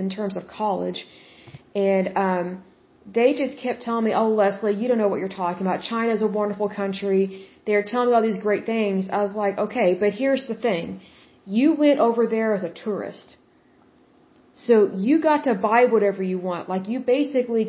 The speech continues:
got pampered because you had money. You were not treated the way they treat their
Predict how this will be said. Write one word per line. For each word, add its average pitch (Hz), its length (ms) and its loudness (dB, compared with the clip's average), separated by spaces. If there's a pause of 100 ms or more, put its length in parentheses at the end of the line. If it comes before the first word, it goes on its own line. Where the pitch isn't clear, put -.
got 180 180 0
pampered 226 560 -2
because 190 340 -2
you 202 80 -2
had 180 240 -6 (160)
money. 170 220 -6 (800)
You 226 180 2
were 285 140 4
not 247 340 0
treated 254 460 2
the 202 160 4
way 208 120 4
they 196 140 2
treat 208 300 -4
their 170 160 -4